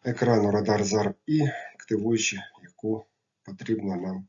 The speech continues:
функцію. Для цього є окрема практична робота.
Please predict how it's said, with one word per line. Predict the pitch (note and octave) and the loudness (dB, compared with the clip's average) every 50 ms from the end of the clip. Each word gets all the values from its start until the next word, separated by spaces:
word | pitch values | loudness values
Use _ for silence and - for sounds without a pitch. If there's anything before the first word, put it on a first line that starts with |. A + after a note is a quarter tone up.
| _ | _
функцію. | _ - - F2 E2+ D#2+ D#2+ - - E2+ E2+ | _ -20 -16 -14 -14 -14 -12 -14 -16 -14 -14
Для | E2 F2 F#2+ F#2+ | -14 -12 -12 -10
цього | F#2+ - C3+ C3 A#2 G2+ | -8 -6 -6 -6 -6 -6
є | F#2 F2+ G2+ G2+ G2+ - _ _ _ _ - - - - - - _ _ _ _ | -8 -6 -6 -6 -8 -8 _ _ _ _ -20 -20 -20 -20 -20 -20 _ _ _ _
окрема | - G#2 G#2 G2 - - B2 B2 B2 B2 A2+ | -10 -8 -8 -4 0 2 4 4 4 2 2
практична | - - F#2 F#2+ - - - G2 - - G2+ G2+ G2 | -2 -4 -4 -4 -6 -6 -4 -2 0 0 0 0 0
робота. | G2 G2 F#2+ - F#2 F2 E2 - - - | 0 0 -2 -4 -8 -12 -12 -12 -16 -18